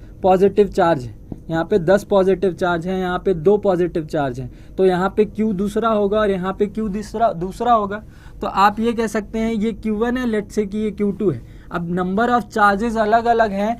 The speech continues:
तो ये अलग, ये अलग potential form करेगा और ये अलग potential form करेगा,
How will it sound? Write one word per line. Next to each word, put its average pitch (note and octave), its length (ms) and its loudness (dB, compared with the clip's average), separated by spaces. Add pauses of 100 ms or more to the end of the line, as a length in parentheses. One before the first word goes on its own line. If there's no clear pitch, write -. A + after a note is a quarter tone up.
(180)
तो A3 80 -2
ये G3+ 220 -2
अलग, G#3 440 4 (140)
ये F3+ 240 0
अलग A3 340 4
potential A#3+ 440 0
form A#3 240 -2
करेगा A#3 380 0
और A#3+ 140 2
ये A#3+ 200 0
अलग G#3 300 0
potential G3+ 440 -4
form D#3 260 -6
करेगा, A#2 340 -8